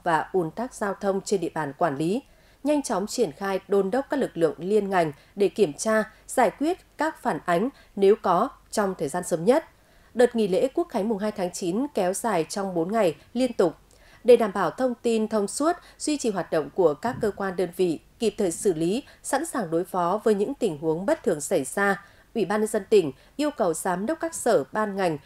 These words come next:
chủ tịch Ủy ban Nhân dân các huyện, thành phố bố trí phân công trực trong những ngày nghỉ lễ, thường xuyên nắm tình hình, chủ động xử lý những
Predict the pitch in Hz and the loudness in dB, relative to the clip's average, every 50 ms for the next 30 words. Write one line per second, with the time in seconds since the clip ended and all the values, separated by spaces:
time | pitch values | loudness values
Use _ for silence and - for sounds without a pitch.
0 | - _ - - 262 381 - 185 - - 202 180 - 202 202 214 208 - 214 208 | -16 _ -4 -2 -2 0 0 -2 -4 -4 -6 -6 -4 -4 -4 -4 -2 -2 -4 -4
1 | 214 294 320 - 240 180 160 - 202 165 143 - - 185 175 185 240 - - - | -4 -6 -6 -2 -2 -2 -2 -2 -6 -6 -6 -4 0 2 4 4 2 2 -2 -8
2 | - - - 208 214 233 226 - 226 208 214 240 - - 302 277 277 - - 269 | -18 -6 2 4 4 4 4 0 -4 -4 -4 -4 -2 -2 -2 -2 -2 -2 0 2
3 | 254 247 233 - - 226 170 135 - - - - 214 196 190 190 185 180 175 226 | 2 2 2 0 -2 -2 -2 -2 -4 -8 -6 -4 -4 -2 -2 -2 -2 -4 -4 -4
4 | 254 240 180 151 151 143 139 147 170 208 262 330 - - - - _ _ - 254 | -4 -4 -4 -4 -6 -4 0 2 4 4 4 2 0 -6 -20 -20 _ _ 4 4
5 | 226 208 - - 294 294 277 269 240 190 220 - - 220 165 175 180 165 151 139 | 4 4 0 -2 -2 0 0 0 0 -2 -2 -2 -4 -4 -2 0 0 0 0 -2
6 | - - - _ - - 190 160 165 156 151 - - - 180 151 151 156 156 180 | -6 -12 -18 _ 0 0 2 4 2 2 0 0 -2 -2 -2 -2 -2 -2 -2 -4
7 | 208 - - 196 - 247 | -4 -2 -2 -2 -2 -2